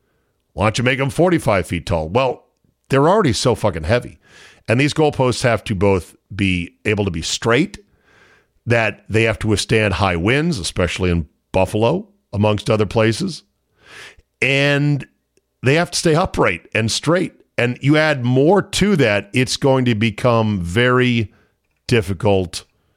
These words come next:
to handle. This company, S S I, that does the goalposts, said basically, "We're already at the limits engineering-wise of being able to make them tall enough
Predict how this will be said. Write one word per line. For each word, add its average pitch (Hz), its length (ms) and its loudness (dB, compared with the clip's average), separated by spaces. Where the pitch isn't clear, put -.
to 98 100 0
handle. 87 480 -2
This - 140 -6
company, 127 500 -2
S 123 280 0
S 117 240 0
I, 104 300 0
that 85 220 -6
does 98 580 0
the 95 80 -2
goalposts, 117 840 -2
said 127 440 0
basically, 113 840 -2
"We're 135 220 4
already 135 320 2
at 104 140 -2
the 107 100 -4
limits 107 580 0
engineering-wise 98 1120 0
of 107 220 0
being 104 240 0
able 98 140 0
to 98 60 -2
make 98 240 0
them 90 120 -4
tall 110 380 0
enough 78 340 -8